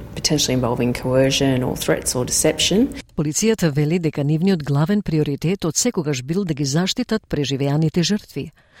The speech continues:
Speaker 2: За Лейла таа заштита дојде брзо и направи голема разлика во незиниот живот. Кога Лейла се вратила повторно во Австралија, таа дознала дека е бремена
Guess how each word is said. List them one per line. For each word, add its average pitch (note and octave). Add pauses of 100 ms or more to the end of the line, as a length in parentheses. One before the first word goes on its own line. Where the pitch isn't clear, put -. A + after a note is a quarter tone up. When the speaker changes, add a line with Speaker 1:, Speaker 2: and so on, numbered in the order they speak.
(140)
Speaker 2:
За D3
Лейла F#3+
таа F#3+
заштита F3
дојде D#3
брзо G3+ (300)
и A3
направи G3 (100)
голема G#3
разлика E3+
во C#3
незиниот C3+
живот. C3+ (480)
Кога E3+
Лейла D3+
се D#3
вратила D3+
повторно D#3+
во C#3
Австралија, D3 (320)
таа F#3
дознала F#3
дека D3+
е E3+
бремена C#3